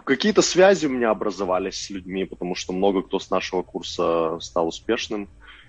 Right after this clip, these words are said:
И в целом мне дало представление,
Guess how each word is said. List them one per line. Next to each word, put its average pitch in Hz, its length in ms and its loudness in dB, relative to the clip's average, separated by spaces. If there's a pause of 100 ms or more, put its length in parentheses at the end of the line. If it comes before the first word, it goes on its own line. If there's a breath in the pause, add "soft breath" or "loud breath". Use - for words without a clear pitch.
(240 loud breath)
И 92 880 2
в - 60 -20
целом 107 400 4 (120)
мне 98 140 -2
дало 92 320 -2
представление, 87 1400 -2